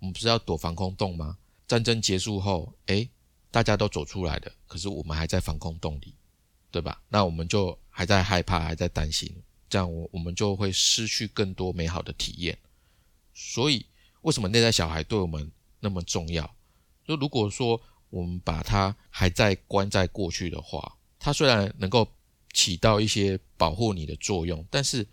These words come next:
但是我们长大之后啊，他就会开始产生一些问题哦，因为我们的内在还在那个防空洞里面。那最后，呃，白大卫他有一句话哦，送给大家，他说，西班牙有一句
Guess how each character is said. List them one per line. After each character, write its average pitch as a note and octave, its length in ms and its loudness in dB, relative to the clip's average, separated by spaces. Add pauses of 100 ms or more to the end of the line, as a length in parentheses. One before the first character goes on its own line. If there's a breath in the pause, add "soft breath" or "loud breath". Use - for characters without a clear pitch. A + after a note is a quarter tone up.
但 C3 180 0
是 B2 300 -2
我 F#2 140 -2
们 F2 180 -4
长 E2 220 0
大 G2+ 220 4
之 F2+ 200 -4
后 F2+ 220 -4
啊， D#2+ 320 -10
他 G#2+ 160 0
就 G#2 160 -2
会 G2 220 0
开 - 180 -4
始 F2+ 160 -4
产 D#2+ 180 -6
生 F2 160 -4
一 F2 40 -6
些 E2+ 240 -6
问 F2+ 220 -6
题 - 260 -14
哦， - 60 -20 (180)
因 A2+ 80 -2
为 A#2+ 40 0
我 A2 80 0
们 D#2+ 140 -4
的 E2+ 100 -2
内 G2 200 2
在 F2 260 0
还 E2+ 180 -2
在 F#2 160 -2
那 F#2 120 -2
个 E2+ 100 -6
防 D#2 160 -8
空 E2 220 -6
洞 D2+ 200 -4
里 C#2 140 -16
面。 D2+ 180 -12 (380 soft breath)
那 - 80 0
最 B2+ 180 2
后， A2 400 4 (300)
呃， G2 160 0
白 F#2+ 140 2
大 A#2+ 180 4
卫 A2+ 140 4
他 A2 220 2
有 F#2 140 0
一 E2+ 40 -2
句 G2+ 160 -4
话 F#2+ 300 -2
哦， E2+ 260 -10
送 G#2+ 180 -6
给 F2+ 100 -4
大 F#2+ 200 4
家， F2+ 340 -2
他 A#2 80 -6
说， A#2 400 -6 (380 loud breath)
西 - 180 -2
班 B2+ 220 2
牙 F#2+ 160 2
有 E2+ 180 -2
一 F#2 80 -4
句 A2+ 260 -6